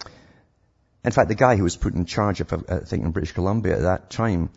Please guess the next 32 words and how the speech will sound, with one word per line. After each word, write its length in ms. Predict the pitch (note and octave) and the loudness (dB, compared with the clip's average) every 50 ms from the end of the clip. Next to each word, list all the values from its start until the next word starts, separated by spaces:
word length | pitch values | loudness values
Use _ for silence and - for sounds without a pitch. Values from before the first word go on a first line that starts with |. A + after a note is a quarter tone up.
| - - - - _ - - | -16 -20 -20 -20 _ -8 -2
of, 400 | - F2+ F2 E2+ - - - - - | 0 0 0 0 -2 -8 -12 -10 -6
um, 520 | - E2+ E2+ E2 E2 D#2+ D#2+ E2 E2 - - - _ _ _ _ - | -4 -2 0 0 0 0 -2 -4 -6 -8 -14 -20 _ _ _ _ -10
of 380 | - - D#2+ D#2 - - - - - | -8 -6 -4 -6 -6 -8 -14 -20 -10
Children's 580 | - - A2+ G2+ F2+ E2+ E2 E2 - - - - - C2+ - - - | -4 -2 -2 0 0 0 -2 -2 -4 -6 -8 -6 -6 -6 -6 -4 -4
Aid 280 | - G#2 G#2 F#2 - - - - - D2+ | -2 -2 -2 -2 -4 -8 -10 -8 -8 -8
Society, 720 | C#2+ - D2 - - E2 D#2+ D2+ D2 - - D#2+ D#2+ D2+ - - - - - _ _ _ - - | -6 -8 -8 -4 -4 -2 -2 -2 -2 -2 -2 -2 -4 -4 -4 -8 -16 -20 -20 _ _ _ -10 -6
uh, 120 | - E2 - | -4 -4 -2
was 160 | - F#2 F2 - | -2 -2 -2 -2
the 80 | - | -4
procurer. 640 | - - - - - B2 B2 A2 F#2+ - - D2+ - - _ _ | -6 -6 -8 -4 -2 0 2 2 2 2 0 -2 -6 -10 _ _
He 60 | - | -4
was 100 | F#2 E2+ | -2 0
also 260 | - F#2+ G#2 G2 - E2+ | 2 0 0 0 0 0
a 40 | |
known 180 | F2 E2+ E2 D#2+ | 0 0 0 0
pedophile. 580 | - - D#2+ D#2+ - - - C#2+ C#2+ - - - _ _ _ _ _ _ _ _ _ _ _ _ _ _ _ _ _ _ _ _ _ - | -2 -2 -2 -4 -4 -4 -4 -4 -4 -4 -8 -12 _ _ _ _ _ _ _ _ _ _ _ _ _ _ _ _ _ _ _ _ _ -2
A 60 | - | 0
known 220 | G2 G2 A2 A2 F#2 | 2 2 2 2 0
pedophile. 580 | - F#2 D2+ D2+ D2+ - - D2 - - - - - - | 0 -2 -2 -2 -4 -4 -4 -4 -4 -6 -10 -12 -8 -4
Then 160 | - G#2+ G2+ | 0 0 2
they 80 | G#2 G2+ | 2 2
gave 180 | D#2+ F#2+ F2+ | 2 0 0
him 120 | F2 F2 E2 | 0 0 0
the 60 | D2+ | -2
job 300 | D2 - F#2+ F2 E2 - - - _ _ _ _ _ _ - | -2 -2 -2 -2 -2 -4 -6 -12 _ _ _ _ _ _ -12
to 80 | - | -8
supply 360 | G2+ G#2 - - - F2+ E2+ E2 | -6 -6 -6 -4 -2 -2 -2 -2
judges 460 | D#2 - F2 F2 F#2 F2 D#2+ D2 - | -2 -2 -2 -2 0 -2 -2 -2 -2
and 80 | D2+ | -4
so 180 | - - F2+ E2 | -4 -2 -2 -2
on 140 | D2 C#2+ D2 | -2 -2 -2
with 260 | C#2 C#2 - - - | -4 -4 -6 -8 -16